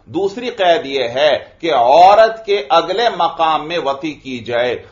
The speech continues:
और तीसरी कैद यह है कि वहां पर न मिल्कियत हो और न शुबह मिल्कियत हो। तो ये तीन कैदें मोतबर हैं, ये तीनों कैदें पाई जाएंगी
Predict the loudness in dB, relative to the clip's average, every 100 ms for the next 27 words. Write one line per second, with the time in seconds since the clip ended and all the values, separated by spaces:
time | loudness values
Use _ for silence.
0 | -4 -2 -2 -6 -10 -10 -8 -6 -2 0
1 | -2 -6 -6 -4 -2 -2 -2 -10 -8 -2
2 | -2 0 -2 0 -2 -2 -6 -8 -12 -12
3 | -8 -4 -2 -2 -2 -2 -2 -2 -4 -8
4 | -8 -12 -4 -4 -4 -8 -14 -16 -14 -8
5 | -8 -8 -18 -20 -20 -20 -18 -8 -4 -2
6 | -4 -8 -10 -10 -8 -4 -2 -2 -8 -4
7 | -2 0 0 2 0 -2 -10 -10 -12 -10
8 | -8 -4 -4 -2 -4 -4 -8 -4 -4 -4
9 | -6 -8 -8 -8 -8 -8 -12